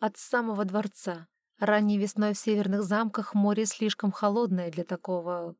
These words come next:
купания». «Господин главный дознаватель», возразила я, быть может, излишне резко. «У меня большой энергетический резерв. И к тому же, как вам прекрасно известно,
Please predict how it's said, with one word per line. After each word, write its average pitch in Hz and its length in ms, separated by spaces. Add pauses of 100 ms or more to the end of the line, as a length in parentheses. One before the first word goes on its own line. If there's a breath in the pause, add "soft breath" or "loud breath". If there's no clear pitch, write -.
купания». 175 760 (800 soft breath)
«Господин 214 640
главный 196 360
дознаватель», 190 760 (440)
возразила 185 600
я, 196 340 (120)
быть 226 240
может, 190 360
излишне 180 540
резко. 175 440 (840 loud breath)
«У 247 80
меня 240 300
большой 233 560
энергетический 202 840
резерв. 185 520 (320)
И 247 120
к - 80
тому 247 360
же, 175 380
как 208 240
вам 202 160
прекрасно 214 540
известно, 185 580